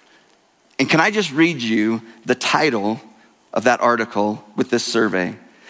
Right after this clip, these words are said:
It said, "Millennials are leaving religion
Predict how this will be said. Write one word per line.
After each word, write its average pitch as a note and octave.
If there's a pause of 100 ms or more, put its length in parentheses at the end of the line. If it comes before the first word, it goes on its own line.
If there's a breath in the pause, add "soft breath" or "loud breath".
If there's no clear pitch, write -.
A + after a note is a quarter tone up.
(100)
It A#2+
said, F3
"Millennials G3+
are D3
leaving A#3+
religion D3+